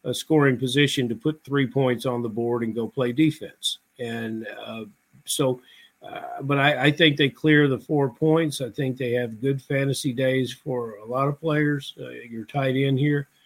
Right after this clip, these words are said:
probably catches a touchdown because, uh, he's gonna be in that progression. And yeah, so I'm, I'm a, I'm very, very high on Brock Purdy.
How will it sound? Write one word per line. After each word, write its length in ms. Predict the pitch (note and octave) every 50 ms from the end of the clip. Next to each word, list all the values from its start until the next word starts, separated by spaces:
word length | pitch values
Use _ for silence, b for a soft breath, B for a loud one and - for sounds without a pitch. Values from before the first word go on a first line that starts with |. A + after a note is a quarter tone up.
| _ _ _ _ _
probably 380 | _ B2+ B2 B2+ B2 C3+ C#3+ C3+
catches 420 | - D3 C#3 C3 A#2 C#3 C3+ C3
a 80 | C#3+ C#3
touchdown 640 | - D3 C#3+ C#3 C#3 - D#3 D3+ C#3 C#3 C#3+ C#3+
because, 500 | C#3 B2+ A2+ A2+ B2+ A#2 A2+ A2 A#2 B2+
uh, 260 | A#2 A2+ A2 G#2+ A2+ A2 - _ _ _ _ _ _ _
he's 180 | - B2 B2 B2
gonna 220 | B2+ C#3+ C3+ C3
be 240 | A#2+ A#2 C3+ C3+ C#3
in 100 | C#3 C3+
that 240 | C#3 C3+ B2+ C3 -
progression. 640 | C#3+ A#2+ B2 C3 C3 C3+ A#2+ - E3+ E3+ E3 D#3
And 280 | C#3+ C3 C3+ D3 D#3+ F3
yeah, 220 | G#3 G3 D#3 -
so 240 | - - - - -
I'm, 300 | - F3+ F#3 F3+ E3+ D#3
I'm 280 | C#3+ E3 F#3 G3 F#3
a, 140 | E3+ D3+ D3+ E3 _ _ _ _
I'm 140 | - D#3 D#3
very, 320 | D3 E3+ F#3 F#3+ F#3 F3+ E3+
very 220 | E3+ D#3+ D3+ C3
high 220 | D3 D#3 D#3 D3+
on 120 | C#3+ C3+ C3
Brock 300 | C3 C#3+ C3+ B2+ A2 -
Purdy. 320 | D#3+ D3 D3 C#3 B2+ A#2